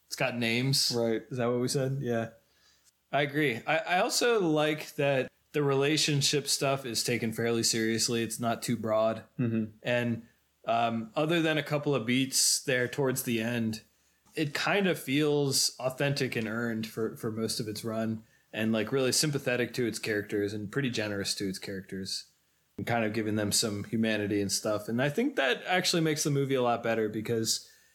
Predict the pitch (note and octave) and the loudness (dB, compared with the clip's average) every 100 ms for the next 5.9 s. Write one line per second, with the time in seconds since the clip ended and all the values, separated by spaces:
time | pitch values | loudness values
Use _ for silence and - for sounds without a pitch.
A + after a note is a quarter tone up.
0 | - C#3 D3+ E3+ E3 D3+ C#3 C3+ B2+ - | -6 0 2 2 2 -2 0 0 0 0
1 | C3+ A#2 A2 A2+ A#2 - A2+ - A#2+ - | 0 2 2 2 0 -2 -4 -2 0 2
2 | - B2+ B2 B2+ B2 B2 A#2 _ _ _ | 2 0 2 2 2 0 -2 _ _ _
3 | _ B2 - B2 A2 A#2+ A2+ A2+ - _ | _ -10 -2 0 0 0 0 -4 -8 _
4 | - - _ _ D3+ C3+ A2+ B2 B2 A#2 | -20 -20 _ _ -2 0 2 2 2 0
5 | A#2 A2+ G#2 G#2 - A2+ A2+ A2 | 0 0 0 0 0 0 0 0